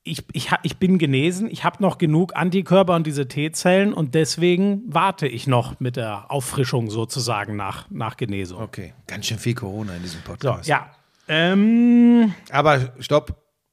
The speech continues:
Speaker 2: Es spielt eine große Rolle im Weltsport im Moment und hat Einfluss. Von daher ist das in
Speaker 1: Ist so.
Speaker 2: Ordnung.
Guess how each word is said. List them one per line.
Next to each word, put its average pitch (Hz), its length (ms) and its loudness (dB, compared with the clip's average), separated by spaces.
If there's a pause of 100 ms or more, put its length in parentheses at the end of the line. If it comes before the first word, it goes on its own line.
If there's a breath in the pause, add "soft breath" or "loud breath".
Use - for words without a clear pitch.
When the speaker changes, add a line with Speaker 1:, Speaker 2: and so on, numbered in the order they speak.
(760)
Speaker 2:
Es 123 200 -2
spielt 127 220 -2
eine 113 80 -4
große 104 280 -2
Rolle 98 220 0
im 90 120 -6
Weltsport 90 460 -8
im 90 80 -12
Moment 87 540 -10
und - 160 -12
hat 85 100 -12
Einfluss. 90 420 -8
Von 92 200 -6
daher 90 240 -2
ist 98 160 -8
das 95 80 -6
in 127 80 -2
Speaker 1:
Ist 120 60 -4
so. 90 40 -4
Speaker 2:
Ordnung. 101 320 -4